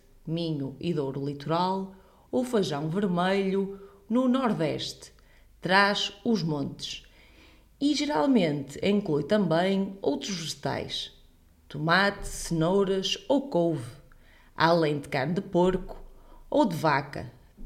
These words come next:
às quais se podem juntar chouriço, morcela ou farinheira.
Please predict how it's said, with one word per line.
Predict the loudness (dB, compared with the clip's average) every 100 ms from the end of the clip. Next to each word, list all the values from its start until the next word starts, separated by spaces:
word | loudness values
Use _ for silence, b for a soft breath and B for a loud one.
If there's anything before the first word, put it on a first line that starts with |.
| -6 -2
às | 0 0
quais | 0 2 2 2 -2
se | -6
podem | -2 0 0 -2
juntar | 0 0 0 0 2 2 -2 B B B
chouriço, | -4 2 4 4 2 0 -2 -2
morcela | 2 2 2 2 2 4 4 2 2 0
ou | 4 4
farinheira. | 4 0 2 0 -2 -6